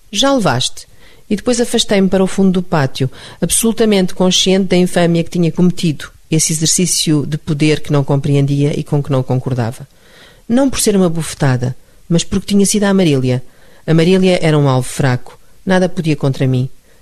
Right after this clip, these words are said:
Queixasse-se. E depois? Eu era branca.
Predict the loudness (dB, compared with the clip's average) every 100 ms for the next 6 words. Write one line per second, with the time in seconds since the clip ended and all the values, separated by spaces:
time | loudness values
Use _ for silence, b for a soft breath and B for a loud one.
0 | b -2 0 0 -2 -2 -2 -2 -4 -4
1 | -4 -4 0 0 0 -4 -4 0 0 2
2 | 2 0 0